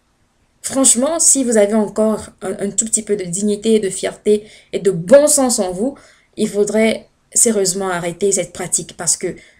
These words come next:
vous êtes en train de détruire votre vie. Et si vous, ne, vous êtes égoïste, pensez au moins à vos parents parce que quand vous allez vous retrouver, euh, euh, paralysé, malheureusement, <laughs> ce sera leur responsabilité de vous prendre en charge.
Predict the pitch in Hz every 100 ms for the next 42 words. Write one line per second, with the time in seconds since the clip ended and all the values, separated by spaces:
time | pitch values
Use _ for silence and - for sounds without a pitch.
0 | _ 180 214 247 208 180 214 175 202 202
1 | - 226 190 185 175 165 160 _ _ _
2 | _ _ _ _ _ _ _ _ _ 196
3 | 190 - 240 220 214 185 175 226 220 -
4 | 170 202 277 349 - - 208 196 240 220
5 | 220 196 202 202 311 330 202 - 190 330
6 | 294 220 214 208 185 175 - 180 202 208
7 | - - - 175 - 180 175 - 214 180
8 | 175 175 170 196 208 277 - - _ -
9 | - 196 185 185 180 180 196 233 247 214
10 | 214 214 233 220 196 196 185 185 170 165
11 | 170 185 208 175 185 226 220 190 - 294
12 | 170 -